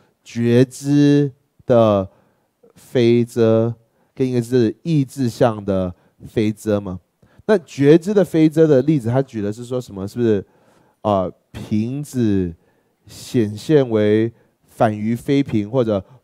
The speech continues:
不是，不是瓶的这个相貌吗？和大家问说，说为什么要那么复杂？你为什么不就说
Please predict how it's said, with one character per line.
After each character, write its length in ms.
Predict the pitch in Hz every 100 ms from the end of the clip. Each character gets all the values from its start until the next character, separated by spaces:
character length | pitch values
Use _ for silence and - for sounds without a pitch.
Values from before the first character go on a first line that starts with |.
| _
不 180 | 135 156
是， 600 | - 170 135 107 98 95
不 180 | - 117
是 180 | 120 139
瓶 280 | 127 104 101
的 180 | 104 98 _ _ _ _
这 100 | -
个 80 | 123
相 260 | - 151 127
貌 200 | 120 95
吗？ 180 | 92 - _ _ _ _ _ _ _ _ _ _ _ _ _ _ _ _ _ _ _ _ _ _ _ -
和 80 |
大 160 | 220 214
家 120 | 226
问 180 | 214 202
说， 160 | 165 160
说 240 | 180 -
为 120 | 202 220
什 80 |
么 80 | 156
要 60 | 180
那 40 |
么 80 | 190
复 220 | - 190
杂？ 160 | 135 127
你 100 | 131
为 80 | 180
什 140 | 127
么 20 |
不 140 | 131 123
就 240 | - 156
说 320 | - 143 147